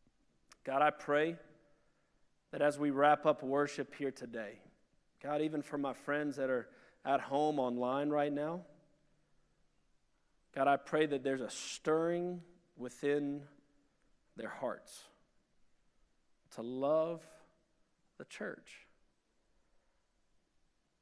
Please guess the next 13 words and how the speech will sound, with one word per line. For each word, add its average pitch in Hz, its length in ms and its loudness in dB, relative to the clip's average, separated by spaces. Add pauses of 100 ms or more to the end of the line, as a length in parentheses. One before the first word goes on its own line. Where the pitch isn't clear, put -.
(100)
Jesus, 139 360 -6
you 156 140 -6
love 127 400 -2
your 113 120 -10
church. - 360 -18 (2000)
You 160 100 -10
love 151 300 -4
your 110 100 -12
church. - 340 -18 (1500)
God, 147 180 2
I 151 100 4
pray 170 360 2
that 127 260 -2